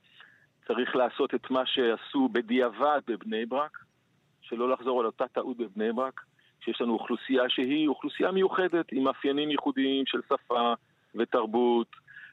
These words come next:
וגישה ל-, לתקשורת, ולפרסומות, ולתשדירי שירות בטלוויזיה, שאולי אין להם.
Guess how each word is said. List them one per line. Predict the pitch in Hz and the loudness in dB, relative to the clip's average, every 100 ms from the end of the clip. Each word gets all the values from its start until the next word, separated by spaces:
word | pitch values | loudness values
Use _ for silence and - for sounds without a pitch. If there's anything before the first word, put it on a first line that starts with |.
| - | -6
וגישה | 104 107 - - 139 127 127 | -4 0 0 2 2 4 2
ל-, | 127 123 123 120 120 120 117 | 2 0 0 -2 -2 -2 -2
לתקשורת, | 120 - 123 - 131 117 113 113 - | -4 -6 -6 0 0 2 0 -2 -8
ולפרסומות, | 117 120 131 123 123 123 131 - | -6 -6 -6 -8 -4 -2 -2 -4
ולתשדירי | 120 120 120 - _ _ 127 110 110 123 131 | -4 -2 -2 -6 _ _ -6 -6 -4 -2 -2
שירות | 131 127 120 127 | -2 -4 -4 -6
בטלוויזיה, | 120 120 107 117 117 - - _ | -2 -2 -2 -4 -6 -8 -20 _
שאולי | - 143 175 | -6 0 2
אין | 170 202 | 2 0
להם. | 165 98 | 0 -2